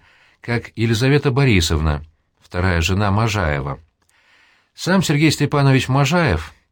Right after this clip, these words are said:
был одним из уважаемых лиц в городе, хорошей дворянской фамилии, богатый домовладелец,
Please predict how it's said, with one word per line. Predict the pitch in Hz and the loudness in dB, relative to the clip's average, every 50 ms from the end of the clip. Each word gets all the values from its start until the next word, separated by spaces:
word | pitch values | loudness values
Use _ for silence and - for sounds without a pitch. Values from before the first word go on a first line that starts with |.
| _ _ | _ _
был | - 71 87 98 101 | -8 -4 -2 0 0
одним | 101 92 98 104 107 104 98 | 0 0 0 0 0 0 0
из | 90 95 | 2 2
уважаемых | 90 90 92 87 98 101 98 98 101 104 92 - | 2 2 0 0 0 -2 -2 -2 -2 -4 -4 -4
лиц | 131 139 131 120 - - | -2 -2 -2 -4 -6 -8
в | 73 | -8
городе, | 71 82 82 80 78 73 73 73 67 - - _ _ _ _ _ _ _ _ | -4 -2 0 0 0 0 -2 -4 -6 -8 -12 _ _ _ _ _ _ _ _
хорошей | _ 73 73 95 127 - - 90 | _ -6 -4 -2 -2 -2 -4 -6
дворянской | 71 78 78 78 82 82 80 - - 76 | -4 -4 -2 -2 -2 -2 -2 -2 -4 -4
фамилии, | 73 - - 87 82 85 95 117 127 123 123 120 113 - _ _ _ _ _ _ _ _ | -4 -4 -2 0 0 2 2 0 0 -2 -2 -4 -6 -8 _ _ _ _ _ _ _ _
богатый | - 80 107 127 131 180 170 - 107 85 | -6 -4 -4 -2 0 -2 -2 0 -2 0
домовладелец, | 76 87 85 90 85 82 87 90 92 92 98 131 151 143 131 127 - - | 2 2 4 4 4 4 4 2 2 0 0 0 0 0 -2 -2 -6 -10